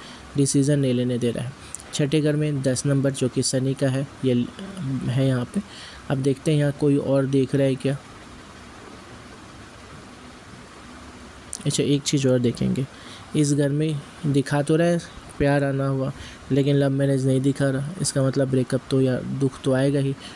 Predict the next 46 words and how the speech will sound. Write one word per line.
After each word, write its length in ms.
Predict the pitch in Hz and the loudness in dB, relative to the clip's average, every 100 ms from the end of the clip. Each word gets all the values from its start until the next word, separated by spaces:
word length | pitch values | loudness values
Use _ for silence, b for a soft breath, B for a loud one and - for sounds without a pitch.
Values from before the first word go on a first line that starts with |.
| B - - | B -14 -2
और 140 | 147 | 2
वो 180 | 139 135 | 4 2
कहाँ 320 | 135 139 147 | 2 2 2
दिख 200 | 143 143 | 2 2
रहा 120 | 147 | 2
है, 100 | 160 170 - - 135 | 2 -2 -10 -2 2
राहु 260 | 127 123 139 | 2 2 2
की 120 | 143 | 2
दृष्टि 400 | 131 127 - 135 | 2 0 0 -2
से 180 | - 131 | 0 -2
दिख 220 | 127 - | -2 -2
रहा 120 | 127 | -2
है, 100 | 139 - B B B - | -4 -6 B B B 0
यानी 240 | 139 147 | 2 2
धोखा 380 | 139 143 147 147 | 2 0 2 2
दिख 240 | 127 - | 0 0
रहा 120 | 123 | -2
है। 80 | 117 - - - - - - - - - - - - - - - | -2 -6 -18 -18 -18 -18 -18 -20 -20 -18 -18 -18 -18 -18 -8 0
राहु 160 | 135 | 2
की 120 | 139 143 | 4 2
दृष्टि 280 | 135 - | 0 2
बन 200 | 147 143 | 2 2
गई 100 | 143 | 4
इस 140 | 143 135 | 2 2
घर 120 | 135 | 2
में, 140 | 139 | 2
यानी 180 | 147 139 | 2 2
सो, 260 | 147 143 131 | 2 0 0
ये 200 | 143 143 | 2 4
अब 160 | 139 135 | 4 4
यहाँ 160 | 135 | 2
पे 160 | 127 156 | 2 0
धोखा 440 | 143 135 131 143 | 2 2 2 2
दिखाएगा, 440 | 131 123 127 123 120 - | 0 2 0 0 -2 -2
ठीक 200 | 135 - | -4 -2
है। 80 | 208 - - - - - - - - - - | -4 -6 -18 -18 -18 -18 -12 -12 -12 -16 -10
चलिए 360 | - 131 117 127 - - - - - - - - - - - - B B B B B - - | -4 -2 0 -4 -6 -12 -10 -10 -8 -10 -10 -12 -12 -14 -18 -20 B B B B B -16 -4
आइए 260 | 143 143 143 | 0 2 2
छठे 360 | - 139 147 | 0 0 2
घर 160 | 139 135 | 2 2
की 140 | 143 | 2
बात 220 | 139 135 | 2 2
करते 300 | - 135 127 | 2 0 2
हैं, 60 | 135 | 0
शनि 340 | 131 143 139 | 2 2 2
है। 160 | 143 131 | 2 -2